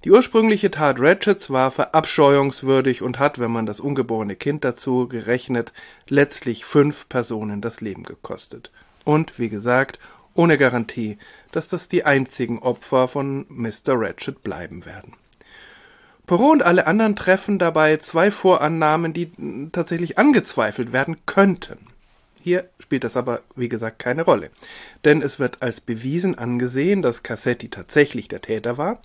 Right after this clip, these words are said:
Und es wird davon ausgegangen, dass Ratchet tatsächlich Cassetti war. Das wird einfach behauptet.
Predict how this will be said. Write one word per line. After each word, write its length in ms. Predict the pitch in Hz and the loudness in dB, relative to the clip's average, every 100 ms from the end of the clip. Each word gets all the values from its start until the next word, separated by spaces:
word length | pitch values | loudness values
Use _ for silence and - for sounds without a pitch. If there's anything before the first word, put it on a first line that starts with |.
| _ - - - - - - _ | _ -20 -20 -20 -20 -20 -20 _
Und 220 | 285 330 | 0 2
es 340 | 214 196 - 147 | 0 -2 -2 -2
wird 260 | 165 - | -2 -2
davon 300 | 123 - 139 | -2 0 -2
ausgegangen, 720 | 139 170 214 226 214 190 220 | 4 4 4 -2 2 2 2
dass 240 | 208 160 - | 0 -2 -4
Ratchet 760 | 120 127 120 - 135 139 - _ | 0 0 0 -4 -4 -6 -14 _
tatsächlich 840 | - 156 - 98 87 - 139 - _ | -4 -4 -4 -8 -8 -14 -16 -16 _
Cassetti 640 | - 185 - 285 - 107 - | -6 -6 0 -2 -2 -8 -10
war. 180 | - - _ _ _ _ _ _ _ | -20 -20 _ _ _ _ _ _ _
Das 140 | 175 - | -4 0
wird 100 | 220 | 2
einfach 180 | 220 | 2
behauptet. 560 | 202 196 311 - - | 0 4 2 2 -10